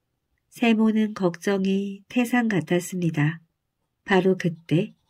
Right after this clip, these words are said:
구두방 문을 열고 조금 전에 신사와 같이 왔던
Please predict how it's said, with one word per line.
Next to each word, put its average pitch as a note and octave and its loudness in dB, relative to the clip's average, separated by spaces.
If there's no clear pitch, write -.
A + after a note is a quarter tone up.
구두방 A3 2
문을 F#3+ 2
열고 F3 2
조금 G#3+ 2
전에 E3+ 2
신사와 A#3 2
같이 G3 -2
왔던 E3 0